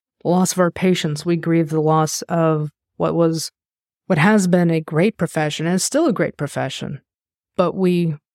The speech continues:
I know I do grieve the fact that we are losing the art of medicine, compiled by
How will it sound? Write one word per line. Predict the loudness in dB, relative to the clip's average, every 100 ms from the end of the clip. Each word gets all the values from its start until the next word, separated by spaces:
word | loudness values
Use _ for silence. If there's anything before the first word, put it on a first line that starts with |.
| _ _ _ _ -2
I | 2
know | 4 4
I | 2
do | 2 0
grieve | -2 -2 -2 -6 -12 _ _ _ _ _ _ -10
the |
fact | -8 -2 -2 0
that | -2
we | 2
are | 2
losing | 2 2 2 2 0 -4 -6 -12 _ _ -12
the | -4 -2 -4
art | 0 0 0 -4
of | -8
medicine, | -8 -8 -10 -14 -18 _ _ _ _ _ _ -2
compiled | -2 0 0 0 -2 -4
by | -4 -2 -2 -4